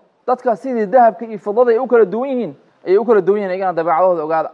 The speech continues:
Sidii ay u kala duwan yihiin, maogtahay, dahabka iyo fidada, ayay dadkana u kala duwan yihiin dabeecadahooda. Oo Ilaahay subxaanahu wa tacaala ma simin.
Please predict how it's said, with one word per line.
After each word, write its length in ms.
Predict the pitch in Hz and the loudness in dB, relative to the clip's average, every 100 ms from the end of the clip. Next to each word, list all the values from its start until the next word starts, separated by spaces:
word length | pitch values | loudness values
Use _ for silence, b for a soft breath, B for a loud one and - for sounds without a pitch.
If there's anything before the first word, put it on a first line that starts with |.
| _ _ _ _ | _ _ _ _
Sidii 240 | - 247 | -4 -2
ay 60 | 240 | -2
u 100 | 254 | -4
kala 220 | 240 214 | -4 -4
duwan 280 | 175 202 240 | -4 -6 -6
yihiin, 400 | 226 202 180 175 196 | -8 -10 -12 -14 -12
maogtahay, 380 | 226 - 190 175 | -10 -4 -4 -4
dahabka 520 | 156 226 208 - 175 | -4 -4 -4 -6 -12
iyo 160 | 180 175 | -12 -12
fidada, 460 | 180 175 240 151 - b - | -6 -2 -2 -4 -6 b -6
ayay 120 | 175 | -2
dadkana 300 | 226 226 208 | -2 -2 -6
u 60 | 214 | -2
kala 180 | 208 170 | -2 -2
duwan 140 | 196 | -4
yihiin 140 | 190 170 | -4 -4
dabeecadahooda. 500 | 165 156 170 147 123 _ - | -2 0 0 -2 -6 _ 0
Oo 80 | 190 | 2
Ilaahay 240 | 240 233 | 4 2
subxaanahu 220 | 226 214 | 0 -4
wa 40 | 208 | -2
tacaala 280 | 220 214 196 | 0 2 0
ma 100 | 202 | -2
simin. 280 | 202 185 | -6 -8